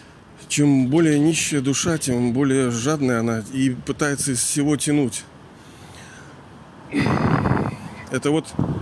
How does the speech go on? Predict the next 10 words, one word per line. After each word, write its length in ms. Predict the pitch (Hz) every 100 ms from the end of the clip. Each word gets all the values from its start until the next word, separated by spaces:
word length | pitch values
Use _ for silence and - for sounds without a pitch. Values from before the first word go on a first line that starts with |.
| - - - - - - - - - - -
чем 160 | - 147
более 260 | 175 160 147
люди 260 | 160 143
хулиганы, 560 | 131 156 147 165 175 117
тем 240 | 131 131
более 300 | 143 147 123
они 220 | 123 139
банкроты. 600 | 117 127 127 135 104 101 92 - 120
Ну, 180 | 127 127
душа 400 | 120 - 107